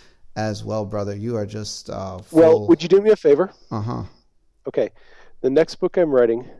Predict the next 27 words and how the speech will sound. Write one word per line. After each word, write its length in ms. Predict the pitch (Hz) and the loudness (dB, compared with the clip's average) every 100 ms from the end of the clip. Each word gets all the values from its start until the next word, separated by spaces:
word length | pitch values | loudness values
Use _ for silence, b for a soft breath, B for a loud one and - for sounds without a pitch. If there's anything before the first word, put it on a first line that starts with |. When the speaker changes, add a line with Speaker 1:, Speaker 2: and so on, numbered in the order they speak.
| _ _ _ - - | _ _ _ -20 -12
Speaker 2:
is 160 | 117 | -8
gonna 200 | - 120 | -2 -2
be 360 | 110 113 113 110 - | 2 2 0 -2 -2
Traveling 440 | - 120 127 123 | 2 2 4 2
in 80 | 123 | 0
the 80 | 123 | -2
Spirit 400 | - 104 104 - | -2 0 0 0
Made 180 | 107 90 | -6 -6
Simple. 560 | - - - - - - - - - - - - - | -8 -8 -8 -10 -16 -20 -20 -20 -20 -20 -20 -20 -16
Speaker 1:
Oh, 140 | 107 | -14
wow. 280 | 90 101 98 - - - - - B B B B - - - | -12 -14 -18 -20 -20 -20 -20 -20 B B B B -20 -20 -4
Speaker 2:
Uh, 680 | 123 120 117 117 113 113 117 | 2 4 4 4 4 4 2
how 220 | - 147 | 0 2
about 260 | 156 175 - | 4 4 4
if 160 | 139 127 | 0 0
I 100 | 117 | 0
send 340 | - 127 135 | 0 -2 -2
you 380 | 131 139 139 127 - - - - - | -4 -4 -4 -8 -20 -20 -20 -20 -6
the 80 | 120 | 0
manuscript 720 | 117 113 117 - - 101 - - | 2 4 2 0 0 0 -2 -4
as 200 | 104 - | -2 0
draft 400 | 104 101 104 - | 0 0 0 -2
when 80 | 104 | 2
I 40 | |
get 140 | 104 | 2
it 100 | 101 | 2
completed, 520 | - 101 113 113 123 | -2 -4 0 2 2